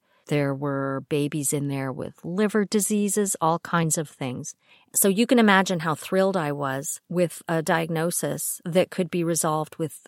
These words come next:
a gluten-free diet. Back then, gluten-free products were not widely and readily available.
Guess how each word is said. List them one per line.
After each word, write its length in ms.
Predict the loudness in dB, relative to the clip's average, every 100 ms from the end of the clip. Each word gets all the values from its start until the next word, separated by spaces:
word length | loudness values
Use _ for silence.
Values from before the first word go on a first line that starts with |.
| -12
a 40 |
gluten-free 600 | -8 -6 -6 -8 -6 -4
diet. 360 | -2 -2 -2 -8 _ _ _ _
Back 320 | 6 6 2 -6
then, 680 | -2 2 2 2 -4 -8 -10 -2
gluten-free 840 | 4 4 4 0 0 0 0 0
products 720 | 0 4 6 6 0 -4 -6 -4
were 200 | -2 -2
not 500 | 0 0 0 -2 -8
widely 560 | -4 -2 0 -2 -2 -4
and 180 | -4 -2
readily 420 | -2 -2 -2 -4
available. 680 | -2 -2 -2 -4 -4 -6